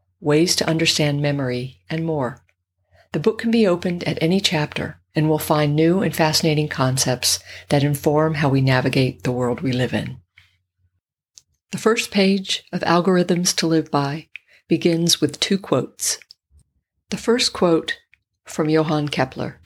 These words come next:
"Though all Christians start a wedding invitation by solemnly declaring their marriage is due to special divine arrangement, I, as a philosopher, would like to talk in greater detail about this."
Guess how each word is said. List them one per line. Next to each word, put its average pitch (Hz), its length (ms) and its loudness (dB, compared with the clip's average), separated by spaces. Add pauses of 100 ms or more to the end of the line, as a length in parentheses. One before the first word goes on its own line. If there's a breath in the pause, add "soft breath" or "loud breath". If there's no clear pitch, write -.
(1200)
"Though 175 120 4
all 208 220 2
Christians 202 520 0
start 160 380 2
a 160 60 -2
wedding 151 320 2
invitation 139 640 0
by 131 120 0
solemnly 151 640 2
declaring 139 600 -2
their 131 140 2
marriage 127 580 0
is 147 160 0
due 143 180 0
to 143 140 -2
special 143 400 0
divine 131 440 0
arrangement, 120 680 -4 (800 loud breath)
I, 175 240 4
as 196 160 2
a 185 40 2
philosopher, 143 840 0
would 135 140 0
like 131 260 2
to 170 100 2
talk 143 380 0
in 139 120 -2
greater 131 300 2
detail 127 640 -2
about 117 380 -6
this." - 420 -6